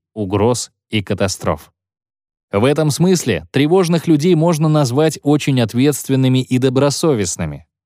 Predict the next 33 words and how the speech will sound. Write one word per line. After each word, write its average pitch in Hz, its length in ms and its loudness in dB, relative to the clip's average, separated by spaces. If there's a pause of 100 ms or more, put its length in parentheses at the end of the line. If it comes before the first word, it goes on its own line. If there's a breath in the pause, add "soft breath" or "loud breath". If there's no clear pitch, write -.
(100)
даже 185 300 0
чересчур. 120 640 -4 (680)
И 123 120 0
именно 165 580 2
это 160 300 0
чересчур 156 760 -2
и 170 120 2
оказывается 151 920 0
тем 143 320 0
негативным 127 580 0
фактором, 98 600 -4 (220)
который 147 400 0
парализует 147 800 2
способность 139 760 -2
рационально 123 840 0
оценивать 117 500 -2
риски. - 420 -4 (580)
Несмотря 147 540 0
на 190 120 2
то, 180 140 0
что 156 240 -2
абсолютно 160 540 0
любое 151 340 2
наше 139 260 0
действие 127 480 0
в 101 80 -8
той 135 200 0
или 113 260 0
иной 110 180 0
степени 104 480 -2
содержит 107 600 -2
элементы 117 500 0
риска, 156 480 -6